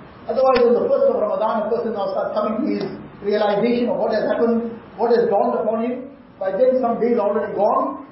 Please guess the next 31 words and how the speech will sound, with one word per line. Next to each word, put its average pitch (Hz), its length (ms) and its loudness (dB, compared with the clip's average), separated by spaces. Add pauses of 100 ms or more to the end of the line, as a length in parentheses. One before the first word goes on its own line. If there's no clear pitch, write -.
(480)
and 214 160 -4
he's 247 240 0
in 240 80 0
no 311 400 -2 (160)
momentum 277 720 2
to 240 80 -6
carry 226 160 2
on. - 320 0 (880)
One 269 240 0
day, 262 160 0
two 247 160 0
days, 247 240 2
he's 214 160 2
in - 80 -4
some - 160 2
high. - 480 2 (480)
Then 254 80 2
after 240 240 2
that, 233 160 4
the 202 80 0
masjid 220 240 2
is 208 160 0
looking 214 240 -2
like 202 160 -4
empty, 208 320 -4
like 190 160 2
it's, 185 160 -4 (640)
Ramadan 226 400 2
is - 0 -
not 170 240 -4
there. - 80 -12